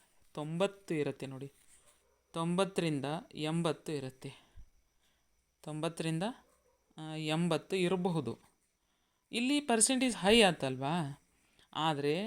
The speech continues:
ಎಕ್ಸ್ಟರ್ನಲ್ ಮಾಡಿರ್ತಾರೆ ನೋಡಿ, ಅವ್ರದ್ದು ಸಿಕ್ಸ್ಟಿ ಇರ್ತದೆ. above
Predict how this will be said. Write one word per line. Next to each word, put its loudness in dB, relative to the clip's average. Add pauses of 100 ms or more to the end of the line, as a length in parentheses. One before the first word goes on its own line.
(140)
ಎಕ್ಸ್ಟರ್ನಲ್ 2
ಮಾಡಿರ್ತಾರೆ 0
ನೋಡಿ, -2
ಅವ್ರದ್ದು -2 (360)
ಸಿಕ್ಸ್ಟಿ -6
ಇರ್ತದೆ. -2
above -10